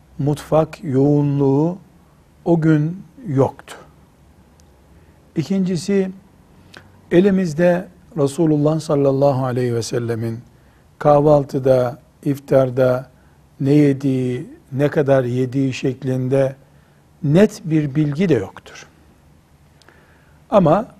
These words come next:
ashab-ı kiramdan farklı, e, sebeplerle, farklı olaylarda, e, verilen bilgiler vardır. Ancak biz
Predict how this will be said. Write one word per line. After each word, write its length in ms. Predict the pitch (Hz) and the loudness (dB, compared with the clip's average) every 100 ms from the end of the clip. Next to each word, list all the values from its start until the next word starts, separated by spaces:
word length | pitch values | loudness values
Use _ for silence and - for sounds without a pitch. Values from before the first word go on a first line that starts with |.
| _ | _
ashab-ı 560 | - - 220 208 170 165 | 0 0 2 2 2 0
kiramdan 640 | 170 156 151 143 160 147 - _ _ _ _ | 2 2 2 0 0 -2 -8 _ _ _ _
farklı, 680 | - 156 160 196 202 160 180 175 175 202 147 127 | 2 2 2 0 2 2 -2 -6 -6 -6 -6 -6
e, 40 | |
sebeplerle, 960 | 117 - 139 139 135 139 127 117 117 113 | -6 0 2 2 0 0 0 0 -4 -4
farklı 420 | 120 185 170 190 | 0 2 2 0
olaylarda, 840 | 170 160 143 139 135 123 117 123 147 _ _ _ _ _ _ | 0 2 4 4 2 0 -2 -4 -6 _ _ _ _ _ _
e, 220 | 127 117 | -10 0
verilen 540 | 151 170 151 208 214 170 | 4 4 4 2 0 0
bilgiler 480 | 170 147 151 160 | 0 2 4 4
vardır. 540 | 107 110 110 - - - _ _ _ _ - - _ _ _ _ | 4 -8 -18 -20 -20 -20 _ _ _ _ -20 -20 _ _ _ _
Ancak 440 | 220 196 196 165 | 2 2 0 0
biz 320 | 170 185 - | -2 -2 -8